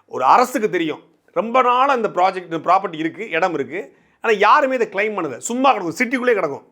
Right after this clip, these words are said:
நிறைய நம்ம பார்த்துருப்போம். அந்த மாதிரி ப்ராப்பர்ட்டி யாருக்குன்னா கவர்மெண்ட்டுக்கு தெரியும். அப்புறம் யாருமே இது கேட்கலன்னா கவர்மெண்ட் வந்து தன்மைப்படுத்திக்கும்.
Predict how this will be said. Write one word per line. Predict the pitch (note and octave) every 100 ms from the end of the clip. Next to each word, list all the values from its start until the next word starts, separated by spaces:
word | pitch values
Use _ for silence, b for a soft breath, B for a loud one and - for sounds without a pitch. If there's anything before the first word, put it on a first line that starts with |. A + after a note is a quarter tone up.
| _ -
நிறைய | D3+ G#3+
நம்ம | G3 D#3+
பார்த்துருப்போம். | D#3+ D#3+ D3 C#3+ A#3 b b b b -
அந்த | D#3 B3+ C4+
மாதிரி | C4 A#3 G#3+
ப்ராப்பர்ட்டி | G3+ A3 G#3+
யாருக்குன்னா | F#3 A#3 G#3 A#3+ G3
கவர்மெண்ட்டுக்கு | G#3 C#4 C4+ B3+ F#3
தெரியும். | D#3 A#2
அப்புறம் | C#3 F#3 D#3+ C#3+
யாருமே | C3 F3+ G3 A#3
இது | F#3+ F3+
கேட்கலன்னா | F#3 F#3+ F3+ G#3 F3
கவர்மெண்ட் | F#3+ G#3+ G3+
வந்து | F3 F#3 F3+
தன்மைப்படுத்திக்கும். | E3 E3+ C#3 A#2+ G#2